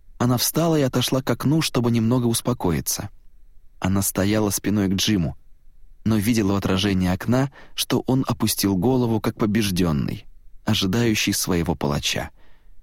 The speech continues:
Ей было ненавистно, что он делает ее этим палачом. "А?" нетерпеливо спросила она.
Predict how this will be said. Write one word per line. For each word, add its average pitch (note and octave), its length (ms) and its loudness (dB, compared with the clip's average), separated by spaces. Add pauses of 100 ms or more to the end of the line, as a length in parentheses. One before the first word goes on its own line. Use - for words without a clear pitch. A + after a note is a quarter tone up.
(440)
Ей F#2+ 180 2
было G#2 240 0
ненавистно, G2+ 680 0
что - 260 -2
он F#2 200 0
делает F2 460 0
ее F#2+ 240 0
этим E2+ 340 -2
палачом. - 580 -2 (1040)
"А?" C3+ 280 2 (1080)
нетерпеливо F#2+ 560 0
спросила D2+ 500 -2
она. C#2 260 -2